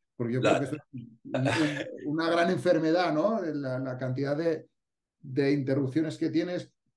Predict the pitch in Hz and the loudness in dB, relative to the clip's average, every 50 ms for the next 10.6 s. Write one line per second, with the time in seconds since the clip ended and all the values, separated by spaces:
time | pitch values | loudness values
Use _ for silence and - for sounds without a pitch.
0 | _ _ _ _ _ 165 - - - - 147 143 - 190 190 180 170 156 135 156 | _ _ _ _ _ 2 4 4 4 2 2 2 4 2 4 4 4 4 4 2
1 | 160 165 170 185 190 175 156 135 143 131 127 123 117 135 127 123 120 135 143 151 | 2 2 2 0 0 -2 -2 -2 -2 -2 -2 -2 -2 -2 -4 -4 -4 -4 -6 -6
2 | 147 131 143 127 135 135 131 123 123 170 196 - 156 131 113 123 120 117 135 139 | -6 -6 -6 -4 -4 -4 -4 -2 -2 -2 -2 -2 -2 -2 -2 -2 -2 -2 -2 -2
3 | 143 139 156 151 131 135 131 127 123 131 123 123 156 131 147 156 143 147 131 131 | -2 -2 -2 -2 -2 -2 -2 0 -2 -2 -4 -4 -4 -4 -4 -2 -2 -4 -4 -4
4 | 139 139 131 156 160 156 131 123 117 113 135 131 131 147 123 135 139 131 135 131 | -6 -4 -2 -2 -2 -2 -2 -4 -4 -4 -4 -6 -4 -6 -6 -6 -6 -4 -4 -4
5 | 131 123 135 151 165 143 120 131 147 151 123 143 143 147 147 143 - - _ _ | -2 -2 -2 -4 -4 -4 -4 -4 -4 -4 -2 0 0 0 0 0 -4 -10 _ _
6 | _ _ _ _ _ _ _ _ _ _ _ - - 127 143 147 143 151 160 165 | _ _ _ _ _ _ _ _ _ _ _ -18 -6 0 2 2 4 4 4 2
7 | 165 135 170 165 165 156 131 160 160 156 - 185 190 185 175 170 151 - 160 147 | 4 4 2 2 2 0 0 0 -2 0 0 0 -2 -2 -2 -4 -2 0 0 0
8 | 135 160 185 175 143 127 123 147 180 165 139 139 143 131 156 147 143 143 139 131 | 0 0 0 0 0 0 0 0 -2 -2 -2 -4 -4 -2 -2 -4 -2 -4 -4 -4
9 | 139 143 131 156 151 151 139 139 139 135 131 135 131 127 147 135 127 139 135 123 | -4 -4 -2 -2 -2 0 0 -2 -2 -2 -2 -4 -2 -2 -4 -4 -2 -2 -4 -2
10 | 127 - 135 127 - 156 151 135 135 123 131 - | -2 -2 -2 0 0 0 0 0 0 -2 -6 -10